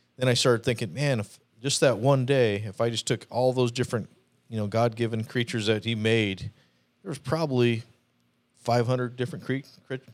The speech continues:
you know, those different critters. And if I added every one of those up, it's easily to be a five hundred of 'em, I would say. You know, if I started adding up those big flocks coming in and, and all the deer and everything else, and you start compounding, you're like, "Man,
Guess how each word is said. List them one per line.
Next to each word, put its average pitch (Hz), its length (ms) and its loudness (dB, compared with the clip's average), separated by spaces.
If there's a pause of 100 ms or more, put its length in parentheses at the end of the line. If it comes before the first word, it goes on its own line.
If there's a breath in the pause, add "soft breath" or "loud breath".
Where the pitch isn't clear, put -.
(100)
you 113 120 -14
know, 104 120 -2
those 104 160 -6
different 120 280 -8
critters. 123 400 2
And 104 140 -6
if - 500 -20
I 117 60 0
added 117 240 2
every 143 200 4
one 151 120 4
of 143 60 0
those 135 220 0
up, 127 280 2 (880)
it's 117 200 -6
easily 147 360 0
to 107 80 -4
be 107 120 -2
a 104 40 -2
five 113 260 0
hundred 107 220 -2
of 82 80 -8
'em, 76 120 -14 (140)
I 107 40 -10
would 95 140 -10
say. - 180 -8 (320)
You 110 100 -8
know, 98 220 -8
if 92 120 -6
I 117 160 4
started 117 320 4
adding 113 220 4
up 113 120 -4
those 101 140 -8
big 110 160 -4
flocks 113 360 -2
coming 113 260 -2
in 113 220 4
and, 95 280 -2 (760 soft breath)
and 107 100 -2
all 110 100 6
the 104 80 -2
deer 113 320 4
and 107 80 0
everything 107 220 0
else, 110 240 2
and 113 80 0
you 104 80 -2
start 117 200 -2
compounding, 135 400 0
you're 104 60 -2
like, 98 140 -8
"Man, 120 440 -2